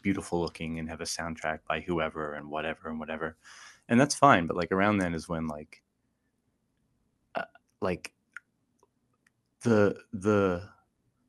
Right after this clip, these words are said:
friction of getting started playing a game just felt heavier to me.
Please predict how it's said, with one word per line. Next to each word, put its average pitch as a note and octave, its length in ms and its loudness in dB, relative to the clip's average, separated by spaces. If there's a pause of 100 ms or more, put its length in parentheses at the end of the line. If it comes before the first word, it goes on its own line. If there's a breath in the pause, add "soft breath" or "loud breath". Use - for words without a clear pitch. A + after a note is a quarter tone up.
friction - 640 2
of E2 180 -6
getting F#2+ 340 0
started F2+ 440 2
playing E2+ 220 -4
a - 20 -2
game E2 320 -4
just D#2 160 -8
felt D2+ 160 -2
heavier D#2+ 420 -2
to - 140 -12
me. D2+ 260 -12